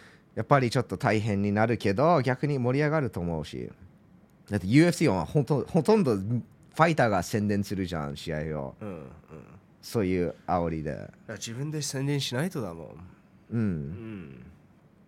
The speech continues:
Speaker 1: だから、ユーエフシーめっちゃ盛り上がってると思う。
Speaker 2: うん。
Speaker 1: ファイター同士でも、そのストーリーを作ってるから。
Speaker 2: だって、だって、その、なんていうの？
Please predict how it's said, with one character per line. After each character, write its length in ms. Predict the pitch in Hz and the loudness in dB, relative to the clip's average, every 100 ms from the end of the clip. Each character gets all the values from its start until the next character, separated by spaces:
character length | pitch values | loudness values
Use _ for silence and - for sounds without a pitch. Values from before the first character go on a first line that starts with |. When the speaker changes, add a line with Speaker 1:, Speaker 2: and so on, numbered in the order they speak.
| _ - | _ 2
Speaker 1:
だ 100 | 170 | 4
か 80 | |
ら、 60 | 131 | 4
ユ 140 | 101 | 2
ー 20 | 95 | 0
エ 20 | |
フ 60 | |
シ 80 | - | -2
ー 20 | 85 | -6
め 60 | |
っ 40 | - | -6
ち 100 | 87 | -6
ゃ 40 | |
盛 160 | 87 87 | -2 -2
り 60 | |
上 60 | 82 | -4
が 60 | |
っ 20 | 78 | -8
て 80 | 71 | -12
る 80 | |
と 100 | 69 | -12
思 320 | 69 64 50 50 - _ - | -12 -12 -14 -18 -20 _ -14
う。 40 | |
Speaker 2:
う 40 | 98 | -12
ん。 280 | 85 71 67 - - - - - _ _ _ _ _ _ _ _ _ | -10 -14 -20 -20 -20 -20 -20 -20 _ _ _ _ _ _ _ _ _
Speaker 1:
フ 140 | - 113 | -4 0
ァ 80 | 107 | 2
イ 40 | |
タ 120 | 104 | 0
ー 20 | 95 | -2
同 200 | 104 98 | -2 -4
士 180 | - | -4
で 100 | 80 | -6
も、 420 | 80 78 69 - - - - _ _ - _ _ - | -4 -4 -6 -10 -16 -20 -20 _ _ -20 _ _ -14
そ 180 | - | -8
の 60 | 90 | -6
ス 360 | - - - - - | -8 -12 -16 -20 0
ト 280 | 117 104 98 | 2 4 2
ー 20 | |
リ 220 | 82 78 | 2 0
ー 80 | 73 | -2
を 240 | 71 58 57 | -4 -8 -12
作 200 | - 101 | -10 -10
っ 20 | |
て 220 | - 76 | -8 -10
る 120 | 67 | -10
か 140 | - 65 | -10 -10
ら。 240 | 60 55 - - | -10 -12 -14 -6
Speaker 2:
だ 80 | 139 | -6
っ 60 | |
て、 360 | 135 117 107 95 - - - | -4 -4 -4 -8 -16 -20 -18
だ 100 | 117 | -16
っ 20 | |
て、 260 | - 101 92 - | -10 -10 -10 -14
そ 240 | - 104 | -12 -12
の、 280 | 92 80 67 64 | -10 -12 -12 -10
な 120 | 104 | -8
ん 40 | 120 | -6
て 120 | 110 | -8
い 60 | 55 | -10
う 40 | |
の？ 220 | - - | -14 -16